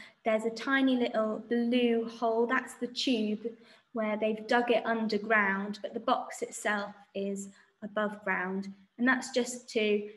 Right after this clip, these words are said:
encourage a queen bumblebee to kind of, um, go through that tube, mimicking a small mammal, um, tunnel and into the larger box. But if you want to attract some tree bumblebees, um,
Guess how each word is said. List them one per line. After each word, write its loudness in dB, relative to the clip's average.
encourage -4
a -10
queen -4
bumblebee -4
to -18
kind -10
of, -8
um, -6
go 6
through -2
that -6
tube, -2
mimicking 2
a -4
small -4
mammal, 0
um, -4
tunnel -2
and -8
into -6
the -4
larger -6
box. -12
But 2
if -6
you 6
want 4
to 2
attract -2
some -4
tree 0
bumblebees, 2
um, -4